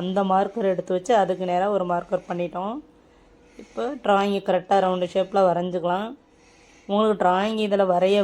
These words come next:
வரல அப்படின்னா புதுசா கத்துக்கிறவங்க நம்ம அளவு ப்ளவுஸவே நீட்டா வச்சு அதுக்கு நேரா உள்பக்கமா தையலுக்கு இடம் விட்டு ஒரு மார்க்கர் பண்ணிக்கலாம். நெக்ஸ்ட் ப்ளவுஸில் உங்களுக்கு நான் அந்த மாதிரி போட்டு காமிக்கிறேன். என்னோட வீடியோவை ஸ்கிப் பண்ணாம பாருங்க, நானும் தெளிவா போடுவேன். இப்போ வந்து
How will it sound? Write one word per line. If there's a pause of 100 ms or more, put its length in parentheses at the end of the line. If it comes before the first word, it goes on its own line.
வரல
அப்படின்னா (120)
புதுசா (120)
கத்துக்கிறவங்க
நம்ம
அளவு
ப்ளவுஸவே (120)
நீட்டா
வச்சு
அதுக்கு
நேரா (120)
உள்பக்கமா (140)
தையலுக்கு (120)
இடம்
விட்டு (100)
ஒரு (100)
மார்க்கர்
பண்ணிக்கலாம். (500)
நெக்ஸ்ட்
ப்ளவுஸில்
உங்களுக்கு
நான்
அந்த
மாதிரி (100)
போட்டு
காமிக்கிறேன். (1400)
என்னோட (100)
வீடியோவை
ஸ்கிப்
பண்ணாம (120)
பாருங்க, (140)
நானும்
தெளிவா
போடுவேன்.
இப்போ
வந்து